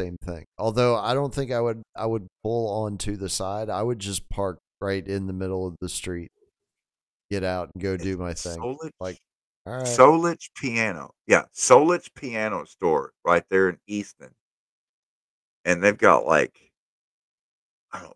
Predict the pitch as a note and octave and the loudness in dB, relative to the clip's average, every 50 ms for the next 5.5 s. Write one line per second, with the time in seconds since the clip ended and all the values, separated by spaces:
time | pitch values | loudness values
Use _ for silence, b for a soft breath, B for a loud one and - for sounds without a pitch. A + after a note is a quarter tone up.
0 | _ _ _ - G2+ G2 G2+ G2 F#2 D#2+ D2+ - - F2 E2 - E2+ D#2 - F2 | _ _ _ 4 4 4 4 4 2 0 0 2 2 0 0 -2 -6 -10 -8 -8
1 | D#2+ D#2 D#2+ D#2 C#2+ - - - E2 C#2+ C2+ D2 C#2+ B1 - _ _ _ C#2+ C#2+ | -8 -8 -10 -12 -14 -18 -20 -18 -18 -18 -18 -20 -20 -20 -20 _ _ _ -20 -20
2 | C2+ B1+ B1+ _ _ _ _ _ _ _ _ _ _ _ _ _ _ _ _ _ | -20 -20 -20 _ _ _ _ _ _ _ _ _ _ _ _ _ _ _ _ _
3 | - F2 C#2+ D#2 E2+ D#2+ - - _ _ _ - A1 - _ _ _ _ _ _ | -16 -14 -12 -12 -14 -16 -18 -20 _ _ _ -20 -20 -20 _ _ _ _ _ _
4 | _ _ _ _ _ _ _ _ _ _ _ _ _ _ _ _ _ _ _ _ | _ _ _ _ _ _ _ _ _ _ _ _ _ _ _ _ _ _ _ _
5 | _ C#2+ D2 C#2+ C#2 C2+ C2 C2+ C2 | _ -20 -20 -18 -20 -20 _ -20 -20